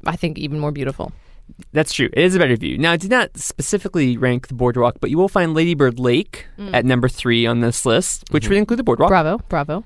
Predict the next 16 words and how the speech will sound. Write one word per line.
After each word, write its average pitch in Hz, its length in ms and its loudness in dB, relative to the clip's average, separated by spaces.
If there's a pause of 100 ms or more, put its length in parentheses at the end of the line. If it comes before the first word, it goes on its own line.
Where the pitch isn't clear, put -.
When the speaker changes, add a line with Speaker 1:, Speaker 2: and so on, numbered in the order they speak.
Speaker 2:
Yeah, 123 220 0
and 156 220 2
again, 175 180 4
I 123 60 0
mean, 185 180 2
I 180 100 0
think 320 200 -2
we 180 100 2
really 143 220 2
take 117 320 -6
Lady 110 180 -6
Bird - 220 -8
Lake 101 200 -8
for 95 220 -6
granted. 107 480 -6
Speaker 1:
Mm-hmm. 170 440 -8